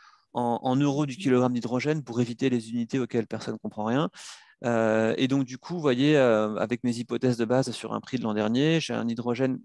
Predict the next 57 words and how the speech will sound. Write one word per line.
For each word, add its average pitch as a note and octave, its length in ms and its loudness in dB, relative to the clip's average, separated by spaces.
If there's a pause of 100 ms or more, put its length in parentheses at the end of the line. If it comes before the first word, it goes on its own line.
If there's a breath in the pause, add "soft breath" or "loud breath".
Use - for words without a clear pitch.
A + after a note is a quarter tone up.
(180)
avec - 280 -6
un A2+ 80 -2
coût D3+ 140 -4
de - 60 -10
fabrication B2 460 0
à A#2+ 80 0
six A#2+ 180 -4
euros A2+ 160 0
quarante-cinq A#2 520 0 (340 soft breath)
et E3 180 6
à, C#3 140 6
à, B2 340 2
avec A#2+ 240 -2
un B2 80 0
effort, C3 340 -2
euh, A2 120 2
très, - 180 -6
très - 160 -4
moindre, D3+ 380 -2 (340 soft breath)
euh, A#2 240 2
je A2+ 80 -4
récupère A#2+ 360 -4
cinquante A2+ 300 -4
centimes, B2+ 360 -4
à A2+ 60 -2
peu G#2 100 -2 (260)
près - 140 -2
sept - 160 0
pour - 160 -12
cent C#3 100 -2
du B2 100 -2
prix. A2+ 200 -10 (580)
Et C3+ 60 2
donc, C3 120 0
quel F#3+ 120 4
est F#3 60 8
cet D#3 180 2
effort C#3 240 -2
très C3 140 -2
moindre ? D#3+ 260 0
C'est C3 80 0
quoi D3 160 -2
ce B2+ 120 -10
sigle B2 500 2
étrange C3+ 580 0
là, A2 140 0
que A#2 100 -6
j'évoque A#2 340 -4
qui - 80 -14
s'appelle A#2 220 0
A A2+ 160 4
F A#2+ 100 -4
R D3 220 2
R ? - 20 -2
Ben, A#2+ 100 0
ça, F#3+ 160 2
c'est, A2 200 0